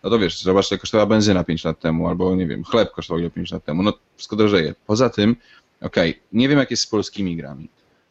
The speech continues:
e, i nie wiem, jakie są koszta na polskim rynku i nie wiem też tak naprawdę, jak to później wpływa na cenę, ale przeciętna gra, która na S N kosztowała około trzydziestu, trzydziestu pięciu euro, w, e, w zakupie,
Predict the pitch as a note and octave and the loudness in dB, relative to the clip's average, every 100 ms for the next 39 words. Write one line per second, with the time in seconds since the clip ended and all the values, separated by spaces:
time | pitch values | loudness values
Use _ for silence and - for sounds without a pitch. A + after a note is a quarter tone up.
0 | - F2+ F2 F2 G#2+ G#2+ G#2+ - G2 G2+ | -6 -2 -2 2 2 4 2 0 -4 -4
1 | - G#2 - G2 F#2+ F2+ F#2+ - F#2 F#2 | 0 -2 0 -2 -2 0 -2 -2 -4 -2
2 | F#2 - C3 A#2 A2 A2 G#2+ - - G2+ | -4 -2 0 2 2 0 -2 -6 -8 -2
3 | G2+ G2+ G2+ G2+ - _ _ - G2 F#2+ | 0 2 2 0 -4 _ _ -4 -4 -2
4 | G2+ G2 F#2+ G2 F#2 F#2 - D#2+ C#2+ - | 0 0 0 2 2 2 0 -2 -4 -12
5 | _ _ - F#2+ F#2+ F#2+ F#2 F2+ _ _ | _ _ -4 2 4 4 2 0 _ _
6 | _ - - G2+ D3 D#3 B2+ A2 G2+ F2 | _ -8 -4 0 0 0 0 2 2 0
7 | F2 - F2+ F#2 F#2 F#2+ - A2 - F#2 | -4 -2 2 2 0 -2 -2 0 0 0
8 | F2 - - F#2+ F2+ F#2+ F#2 F2+ E2+ F2 | -2 -6 -8 -4 2 4 4 2 0 -2
9 | F#2+ F#2 F2+ - F#2 G2 F#2 - - F2+ | 2 2 2 -4 -2 2 2 0 0 -2
10 | - F#2 F#2 - - F2+ - - F#2 F2+ | -2 -4 -4 -2 -4 -4 -4 -6 0 0
11 | F2+ F#2 F#2 _ _ _ F2+ F2 F2+ F2 | 0 -4 -6 _ _ _ -10 -2 2 2
12 | F2 F2+ F#2 _ _ _ _ - F2 F2 | 2 0 -4 _ _ _ _ 0 2 2
13 | F2 F#2+ F#2 - E2+ A#2 | 0 -2 -2 -2 -2 -2